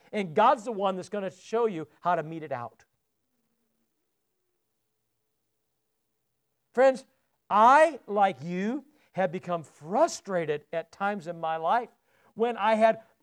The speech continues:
work and this and that. And, and get this, friends, not only school, but I was going to theological school.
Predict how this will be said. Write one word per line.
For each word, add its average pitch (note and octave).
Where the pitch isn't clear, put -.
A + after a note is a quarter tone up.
work A#3
and F3
this B3+
and D3
that. C4
And, G3
and A3+
get D#4+
this, F4
friends, A3
not A3
only B3+
school, B3+
but G#3
I C4
was D4+
going A3
to G#3
theological C4+
school. D3